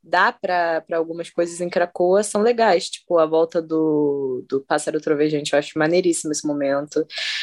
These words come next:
é, como eles conseguem fazer os mutantes do passado voltarem e tal, e redimir a Wanda, porque assim, gente,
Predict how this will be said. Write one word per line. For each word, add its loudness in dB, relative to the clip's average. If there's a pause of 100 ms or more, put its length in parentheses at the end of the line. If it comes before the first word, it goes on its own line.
(140)
é, 4
como 2
eles -2
conseguem 2
fazer 2
os -4
mutantes -2
do -4 (260)
passado 0
voltarem 0
e -20
tal, 4
e 2
redimir 0
a -2
Wanda, 2
porque -2
assim, 0
gente, -2